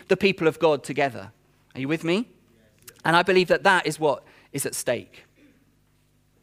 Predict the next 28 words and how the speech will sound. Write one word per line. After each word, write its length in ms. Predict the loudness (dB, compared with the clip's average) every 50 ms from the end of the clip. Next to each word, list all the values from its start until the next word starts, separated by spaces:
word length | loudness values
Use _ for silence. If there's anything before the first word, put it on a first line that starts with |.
| _ _ _ _ _ _ _ _ _ _ _ -10
You 80 | -6
see, 120 | -4 -2 -2
we 140 | 0 -2
make 480 | -2 -2 -2 -2 -2 -4 -4 _ -8 -6
it 220 | -6 -6 -6 -8 _ -20 -20 -20 -18 -16
about 280 | -12 -10 -10 -10 -8 -6
so 200 | -4 -2 -2 -2
many 280 | -2 -2 -2 -4 -6
different 440 | -6 -8 -12 -12 -10 -10 -12 -12 -8
things. 540 | -8 -6 -6 -6 -6 -8 -10 -12 -14 -16 -18 _ _ _ _ _ _ _ _ _ _ _
We 80 | -8 -4
make 260 | -2 -2 -4 -2 -2
it 80 | -4
about 280 | -4 -4 -4 -6 -8 -6
so 180 | -2 -2 0 0
much 320 | 0 -4 -6 -8 -14 -16 _ _ _ _
smaller 480 | -10 -8 -4 -2 0 0 0 0 0 -2
things, 480 | -4 -4 -6 -6 -6 -8 -10 -14 -8 -4
don't 240 | -4 -4 -4 -4
we? 240 | -8 -10 -10 -12 -16 _ _ _ _ _ _ _ _ _ _ _ _ _ _ _ _ _ _ _ _ _ _ _ _ _ _ _ _ _ _ _ _ _ _ _ _ _ _
Do 100 | 0 2
I 80 | 2 0
feel 340 | -4 -4 -2 2 2 2 2
like 220 | 2 0 -2 0
going 240 | 0 0 0 0 -2
to 100 | -8 -10
church 460 | -10 -8 -6 -6 -6 -6 -8 -12 -10
today? 480 | -10 -8 -6 -6 -8 -10 -14 -18 -20